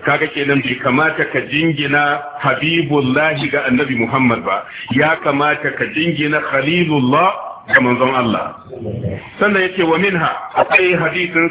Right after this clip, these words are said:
sahihu Muslim wanda muka karanta. Manzon Allah yace inni abra'u ila Allah an yakuna li minkum khalil. فإن الله تعالى قد اتخذني خليلا كما اتخذ إبراهيم خليلا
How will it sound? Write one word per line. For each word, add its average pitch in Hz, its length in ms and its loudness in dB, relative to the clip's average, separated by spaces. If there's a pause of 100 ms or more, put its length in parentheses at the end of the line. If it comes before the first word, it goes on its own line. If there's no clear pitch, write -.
sahihu 151 320 2
Muslim 160 400 0
wanda 151 240 0
muka 131 160 0
karanta. 127 420 0 (1000)
Manzon 135 320 2
Allah 151 240 2
yace 139 240 -4
inni 139 240 2
abra'u 143 400 2
ila 143 240 0
Allah 139 240 0 (160)
an 147 80 2
yakuna 147 480 2
li 135 240 0
minkum 175 540 4
khalil. 147 680 0 (340)
فإن 160 300 2
الله 156 280 2
تعالى 151 460 2 (160)
قد 139 140 -2 (100)
اتخذني 170 760 0
خليلا 156 580 0 (220)
كما 139 180 0
اتخذ 156 340 -2 (140)
إبراهيم 143 580 0
خليلا 151 560 0